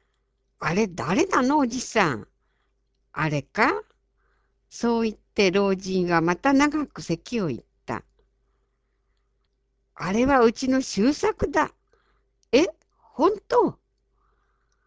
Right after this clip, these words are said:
昨日、十何年ぶりでうちへ戻ってきたんだ。長い間悪いことばかりしていたけれど、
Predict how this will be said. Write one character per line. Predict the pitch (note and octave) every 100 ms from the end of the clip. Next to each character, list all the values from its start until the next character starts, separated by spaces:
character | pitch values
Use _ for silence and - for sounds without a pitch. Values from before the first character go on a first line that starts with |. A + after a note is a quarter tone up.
| _ _ _ _ -
昨 | - C4+
日、 | D4+ C#4+ C4+ -
十 | - F#3 A3 D#4
何 | D#4 D#4 D#4+
年 | C#4+ C4+
ぶ | C#4
り | B3+
で | F#3 D3+ -
う | F#3+
ち | - A#3+
へ | A3
戻 | G#3 G#3+
っ | D#4+
て | - -
き |
た | - D#3
ん | C3+
だ。 | C3+ A#2+ _ _ _ _ _ _ _ _ -
長 | E3+ F#3 A3+
い | A3+ G3
間 | E3+ E3+ E3 D#3
悪 | E3 A3+
い | A#3+
こ | - F#3
と | F3
ば | D#3+ C4
か | -
り | F4
し | C4+
て | G#3
い | G3+
た | F3+
け | -
れ | E3+ D#3
ど、 | C#3+ -